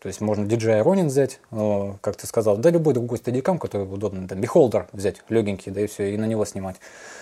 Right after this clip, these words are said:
Вот, и камера просто запоет. К примеру, на моей камере есть одна опция, которую я очень хочу проверить на следующей серии.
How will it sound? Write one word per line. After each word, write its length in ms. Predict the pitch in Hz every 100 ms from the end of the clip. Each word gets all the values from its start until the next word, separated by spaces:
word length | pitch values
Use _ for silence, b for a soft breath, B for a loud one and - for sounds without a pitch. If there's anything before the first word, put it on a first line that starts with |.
| B B B -
Вот, 240 | 110 - _ -
и 280 | 160 196 -
камера 540 | - 202 220 120 101 - _
просто 300 | - 170 127
запоет. 600 | 104 127 151 156 107 - - _ _ _
К 20 | -
примеру, 480 | 190 220 123 92 - _ _ _ _ _ _ -
на 80 | 131
моей 300 | 214 220 127
камере 420 | 120 98 92 92 _ _ _
есть 240 | - 156 160
одна 240 | 127 117
опция, 440 | 113 175 202 - 202
которую 340 | 117 123 113
я 100 | 143
очень 200 | 214 185
хочу 200 | 175 120
проверить 280 | 131 139 151
на 60 |
следующей 360 | 131 143 139 160
серии. 360 | - 135 92